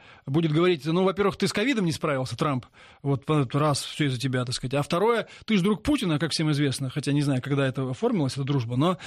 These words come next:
они же на этом его били, что он друг Путина, агент Путина два. То есть, значит, а во всём виноват Путин, значит, ты. Вот, может быть, так вот они собираются нехитро немножко, так сказать, развернуть, э, свою избирательную кампанию.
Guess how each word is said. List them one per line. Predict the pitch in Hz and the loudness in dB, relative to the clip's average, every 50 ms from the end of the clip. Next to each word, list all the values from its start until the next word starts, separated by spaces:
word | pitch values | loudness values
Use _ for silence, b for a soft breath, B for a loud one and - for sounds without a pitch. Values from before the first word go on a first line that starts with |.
| B B B B | B B B B
они | - 143 147 160 180 | -2 0 0 2 2
же | 156 147 | 2 2
на | 185 233 | 2 0
этом | 262 247 196 | 0 0 0
его | 170 156 151 147 | 0 2 2 2
били, | 139 147 135 127 | 2 0 0 0
что | - - | 0 2
он | 151 147 | 2 2
друг | 143 196 254 - - - | 2 2 0 -2 -4 -4
Путина, | - 190 165 156 151 151 | -2 -2 0 0 0 2
агент | 143 143 135 208 220 - | 2 2 2 0 -2 -2
Путина | - 190 190 - 151 151 143 | -2 -4 -2 0 0 2 2
два. | 139 175 175 151 - | 2 2 2 0 0
То | - | -2
есть, | 185 - - B B B B B | -2 -2 -4 B B B B B
значит, | 135 185 214 202 - - 185 | 0 0 0 0 0 0 0
а | 185 196 202 | 0 2 2
во | 220 | 2
всём | - - 226 208 | 0 0 0 0
виноват | 196 185 190 196 202 - | 2 2 2 2 0 0
Путин, | - 330 339 311 254 202 | -2 -2 0 0 2 2
значит, | 165 247 254 240 220 - - | 2 2 2 0 -2 -4 -2
ты. | - 143 131 117 107 B B B B B B B _ | -2 -2 -2 -2 -4 B B B B B B B _
Вот, | 135 131 | -2 0
может | 160 190 170 151 | 2 2 2 2
быть, | 175 180 - | 0 -2 0
так | 254 269 262 - | 0 -2 0 -2
вот | 170 - 151 | -4 -2 -2
они | 143 131 | -2 -2
собираются | - 147 143 151 147 139 131 - - | -2 -2 -2 0 0 0 -2 -2 0
нехитро | 139 160 175 - - 233 240 208 190 175 160 139 B B B B B _ | 0 0 0 2 0 0 0 0 0 0 -2 -4 B B B B B _
немножко, | 147 147 151 160 160 147 - 160 139 | 0 0 2 2 0 0 -2 -4 -8
так | 135 113 | -8 -12
сказать, | - 131 170 | -6 -2 -2
развернуть, | 165 147 165 190 190 196 202 185 139 151 | 0 2 2 2 2 2 0 0 0 0
э, | 165 156 151 | 0 2 2
свою | 139 - 180 175 170 | 2 2 2 2 2
избирательную | 165 147 160 190 175 147 147 160 143 | 2 2 2 0 0 0 -2 -2 -2
кампанию. | 185 185 175 170 156 139 131 127 117 | 0 -2 0 0 -2 -2 -2 -4 -6